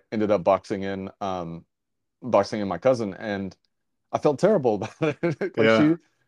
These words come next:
Speaker 1: she just couldn't get out and couldn't complete her routes, and, uh, but yeah, same, same thing. Like any other game, I, I do everything I can just to win, you know, 'cause that's, to me, that's the goal, right? Like,
Speaker 2: Yeah.
Speaker 1: my mom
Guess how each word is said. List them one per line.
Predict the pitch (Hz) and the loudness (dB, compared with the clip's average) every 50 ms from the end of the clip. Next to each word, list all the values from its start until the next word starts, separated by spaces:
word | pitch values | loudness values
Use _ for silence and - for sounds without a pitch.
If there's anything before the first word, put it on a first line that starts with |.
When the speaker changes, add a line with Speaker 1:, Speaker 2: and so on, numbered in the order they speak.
| _ _ _ _ - | _ _ _ _ -14
Speaker 1:
she | - | -10
just | 131 147 170 - - | -8 -8 -8 -2 2
couldn't | 143 135 143 147 135 | 2 2 2 2 0
get | 127 131 127 | 2 4 4
out | 147 165 147 139 139 135 | 4 4 2 0 -4 -8
and | 127 120 113 | -12 -10 -8
couldn't | - 139 131 131 131 | -8 -8 -6 -8 -10
complete | - 147 131 127 135 131 120 | -12 -12 -8 -6 -6 -4 -4
her | 120 | -2
routes, | 117 123 131 139 131 - | -2 -2 -2 -2 -4 -8
and, | 113 104 101 101 110 _ _ _ _ _ - | -10 -10 -10 -12 -14 _ _ _ _ _ -14
uh, | - 110 104 101 98 101 101 - _ _ _ _ _ _ _ _ _ _ - | -12 -10 -8 -8 -8 -8 -10 -12 _ _ _ _ _ _ _ _ _ _ -4
but | - 131 123 | 0 0 0
yeah, | 135 143 110 85 98 | 2 0 0 -2 -4
same, | - - 151 135 135 131 | -6 -8 -8 -8 -8 -8
same | - - 147 135 120 | -6 -6 -6 -6 -6
thing. | 147 135 98 | -8 -8 -8
Like | 85 87 95 | -8 -10 -10
any | 113 127 135 | -8 -8 -6
other | 139 135 131 127 | -4 -2 -2 -2
game, | 123 135 131 117 104 104 104 - _ _ _ _ _ | -2 -4 -4 -6 -8 -10 -14 -16 _ _ _ _ _
I, | - - 104 101 101 101 101 101 101 101 - - _ - | -12 -8 -6 -4 -2 0 0 0 0 -2 -4 -8 _ -12
I | |
do | 101 92 107 107 | -10 -8 -6 -4
everything | 104 101 107 101 101 107 104 104 | -4 -4 -6 -6 -8 -8 -8 -6
I | 101 95 | -8 -8
can | - - 110 104 101 95 | -8 -8 -6 -6 -6 -8
just | 98 98 - | -10 -10 -8
to | - | -4
win, | 95 104 101 101 101 98 98 - | -2 -2 0 0 -2 -2 -4 -6
you | - - | -8 -6
know, | 101 92 90 - - - _ _ _ _ | -6 -4 -4 -6 -8 -12 _ _ _ _
'cause | - 110 90 | -2 0 2
that's, | 98 95 82 - - _ - - _ _ _ _ _ | 2 0 0 -2 -10 _ -20 -20 _ _ _ _ _
to | - 101 | -4 -2
me, | 92 104 101 92 | 0 2 2 2
that's | 90 92 90 - | 2 0 0 -2
the | - - | -4 -2
goal, | - 104 101 90 85 82 | 0 2 2 4 2 2
right? | 85 87 90 90 | 0 0 0 0
Like, | 90 87 - - _ _ _ - | -2 -4 -4 -6 _ _ _ -4
Speaker 2:
Yeah. | - 135 156 110 - - - _ _ _ - | -2 -2 -2 -2 -4 -10 -16 _ _ _ 2
Speaker 1:
my | 107 107 | 2 4
mom | 107 110 104 107 107 110 113 - | 4 4 4 2 0 -2 -6 -8